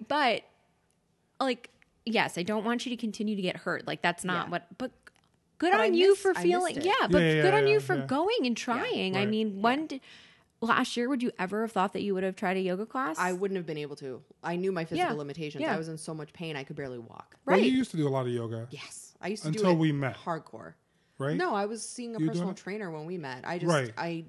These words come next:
Speaker 2: hadn't found a, a yoga class I liked in the
Speaker 3: Right.
Speaker 2: city. It's really hard.
Speaker 1: 'Cause you
Speaker 2: It's,
Speaker 1: were
Speaker 2: a
Speaker 1: in
Speaker 2: lot
Speaker 1: Brook-
Speaker 2: of 'em are just, like,
Speaker 1: Yeah.
Speaker 2: you know,
Speaker 1: But
Speaker 2: yoga pants centric.
Speaker 1: Right.
Speaker 2: It's about Lululemon. It's not about actual yoga, which
Speaker 3: Right.
Speaker 2: irritates me.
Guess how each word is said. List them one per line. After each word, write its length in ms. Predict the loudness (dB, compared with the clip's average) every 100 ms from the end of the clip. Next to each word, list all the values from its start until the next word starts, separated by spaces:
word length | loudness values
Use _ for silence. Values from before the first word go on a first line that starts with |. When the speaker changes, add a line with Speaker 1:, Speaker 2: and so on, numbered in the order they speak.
| -16
Speaker 2:
hadn't 340 | -10 -8 -8
found 220 | -8 -6
a, 180 | -6 -8 -10 -16
a 80 | -12
yoga 260 | -8 -8 -10
class 320 | -12 -14 -12
I 60 | -14
liked 420 | -12 -12 -14 -18
in 120 | -8
the 60 | -8
Speaker 3:
Right. 80 | -6
Speaker 2:
city. 280 | -10 -12 -16 _ _ _ _
It's 120 | -16
really 140 | -14
hard. 360 | -12 -12 -12 -16 _ _ 0
Speaker 1:
'Cause 160 | 2
you 60 | 4
Speaker 2:
It's, 20 |
Speaker 1:
were 60 | 2
Speaker 2:
a 20 |
Speaker 1:
in 60 | 2
Speaker 2:
lot 60 |
Speaker 1:
Brook- 80 | 0
Speaker 2:
of 60 | -2
'em 140 | -8
are 120 | -12 -12
just, 240 | -16 -14
like, 240 | -12 -10
Speaker 1:
Yeah. 260 | -6 -4 -4 -8 -12 _ _ _ _ _ -14
Speaker 2:
you 120 | -12
know, 180 | -10 -12 _ _ -10
Speaker 1:
But 160 | -10 -10 _
Speaker 2:
yoga 280 | -10 -8 -8
pants 300 | -10 -12 -12
centric. 420 | -12 -12 -12 -14 -6
Speaker 1:
Right. 160 | -4 -4
Speaker 2:
It's 140 | -12 _ -16 -12
about 280 | -8 -8
Lululemon. 560 | -8 -10 -10 -10 -12 -12
It's 120 | -14
not 120 | -14
about 140 | -14 -14
actual 340 | -14 -14 -16 -14
yoga, 340 | -12 -10 -10
which 140 | -8 -10
Speaker 3:
Right. 160 | -10
Speaker 2:
irritates 460 | -12 -14 -12 -14 -12
me. 200 | -14 -14